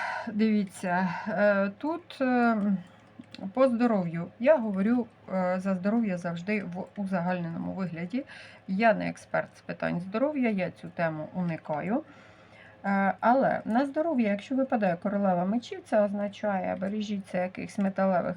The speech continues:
предметів, щоб там нічого не впало на ногу, нічого гострого, ножів. Е, декого запланована операція, то, е, все нормально буде. Далі, і дивіться, м,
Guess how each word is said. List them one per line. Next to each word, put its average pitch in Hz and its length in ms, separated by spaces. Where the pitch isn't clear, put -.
предметів, 202 760
щоб - 180
там - 220
нічого 202 280
не 202 80
впало 180 360
на 170 180
ногу, 170 320
нічого 190 500
гострого, 170 840
ножів. 180 520
Е, 165 340
декого 190 460
запланована 180 760
операція, 190 1000
то, 185 640
е, 170 240
все 180 240
нормально 185 440
буде. 180 360
Далі, 175 600
і 220 100
дивіться, 202 680
м, 190 640